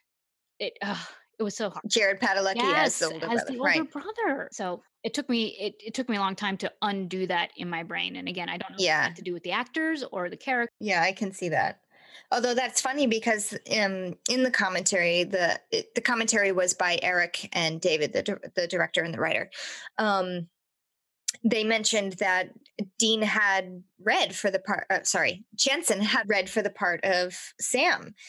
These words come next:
Speaker 2: and he was kind of slated to be Sam until Jared came in. And then they said, "Oh, wait, no, Jared is much better suited for Sam, and Dean has to be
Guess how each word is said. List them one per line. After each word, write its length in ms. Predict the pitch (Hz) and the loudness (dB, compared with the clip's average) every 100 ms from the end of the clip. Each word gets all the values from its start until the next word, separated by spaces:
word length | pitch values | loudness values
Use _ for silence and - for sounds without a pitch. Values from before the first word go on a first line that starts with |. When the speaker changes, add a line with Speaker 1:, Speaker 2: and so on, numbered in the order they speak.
| - - - | -16 -16 -2
Speaker 2:
and 120 | 208 | 0
he 100 | 208 | 2
was 260 | 202 233 240 | 2 2 2
kind 180 | 233 202 | 0 2
of 60 | |
slated 380 | - 240 330 254 | 2 2 2 2
to 100 | 226 | 0
be 120 | 202 190 | 0 -2
Sam 440 | - 180 - 214 - - - - | -2 -2 -4 -6 -12 -18 -6 -2
until 500 | 214 226 202 196 - - _ | 2 4 4 2 -2 -8 _
Jared 460 | - 240 415 240 - | 0 4 4 2 0
came 280 | - 196 175 | 0 2 2
in. 340 | 131 185 240 - _ - _ _ _ | 0 0 -4 -4 _ -20 _ _ _
And 120 | 214 202 | 2 2
then 120 | 196 | 2
they 120 | 196 | 0
said, 220 | - 196 | 2 2
"Oh, 180 | - 208 | 4 4
wait, 260 | 190 160 123 | 2 0 0
no, 300 | - - - - | -2 -2 -6 -2
Jared 380 | 240 233 226 196 | 2 4 4 2
is 200 | 185 - _ | 0 -4 _
much 300 | 220 254 254 | 0 2 2
better 200 | 214 180 | 2 2
suited 380 | 180 190 170 185 | 2 0 -2 -4
for 120 | - | -6
Sam, 340 | 185 180 165 165 | -2 0 -2 -4
and 180 | 196 185 | -6 -2
Dean 240 | 214 202 | -2 0
has 420 | 196 - 202 196 - | 0 0 0 0 -2
to 120 | 202 | -2
be 460 | 185 175 170 175 | -2 -4 -4 -8